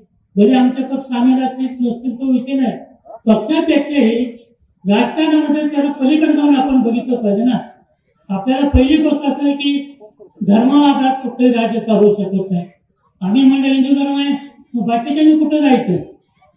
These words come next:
असं जे भ्रम करतात डोक्यात घालून राज करण्यापेक्षा विष्णुमय जग वैष्णवांचा धर्म,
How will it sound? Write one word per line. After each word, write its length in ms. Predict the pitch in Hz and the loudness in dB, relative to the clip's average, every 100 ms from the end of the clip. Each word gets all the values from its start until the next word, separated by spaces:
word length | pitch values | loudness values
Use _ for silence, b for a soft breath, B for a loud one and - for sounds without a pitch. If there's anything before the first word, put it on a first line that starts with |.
| - | -12
असं 280 | 226 - 302 | -8 -4 -2
जे 140 | 311 | -2
भ्रम 380 | 214 196 220 320 | 0 2 4 4
करतात 380 | 330 302 302 277 | 4 0 -2 0
डोक्यात 260 | 269 269 226 | 0 -2 -2
घालून 320 | 233 254 233 | 0 2 2
राज 120 | 233 | 0
करण्यापेक्षा 720 | 233 233 220 220 208 - 214 254 - - _ _ - | -2 0 0 0 -2 -2 -4 -4 -6 -14 _ _ 0
विष्णुमय 600 | 220 214 294 302 311 311 | 0 2 2 6 6 4
जग 400 | 294 294 320 294 | 0 -2 -2 2
वैष्णवांचा 680 | 240 - 311 330 294 294 233 | 0 0 0 0 0 -2 0
धर्म, 340 | 240 226 180 | 2 2 0